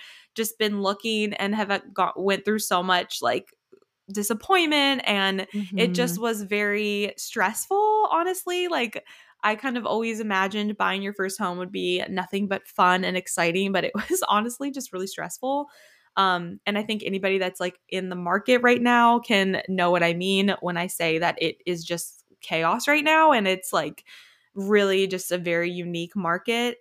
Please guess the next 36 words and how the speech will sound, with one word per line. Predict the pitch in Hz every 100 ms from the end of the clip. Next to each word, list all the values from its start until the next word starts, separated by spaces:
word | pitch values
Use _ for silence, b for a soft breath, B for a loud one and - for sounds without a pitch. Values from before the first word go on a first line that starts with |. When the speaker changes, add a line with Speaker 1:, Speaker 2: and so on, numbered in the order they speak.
| -
Speaker 1:
Um, | 175 170 165
everything | 190 196 208 185
goes | 175 175 180
way | 175 175 175
over | 170 -
asking | 240 262 - 233
price. | - 226 220 220 202
You |
go | 185 175
into | 170
bidding | - 226 233 226
wars. | 220 208 208 202 202
Things | - 180 185 - - B B B -
go | 175 180 180 180 180
off | - -
the | 185
market | 190 190 208 185
w-, | -
in | - 185
less | 185 208
than | 208
twenty-four | 208 196 - -
hours. | 285 277 269 262 247 233 226 220
People | 233 190
are |
buying | 196 190 196
homes | - 226 214 -
before | 185 190
they | 180
see | 190 - - 285
them. | 269 247 226 214
Like, | 190 214
it's | 208 -
just | 196 -
crazy. | - 180 196 240
So, | 247 185 180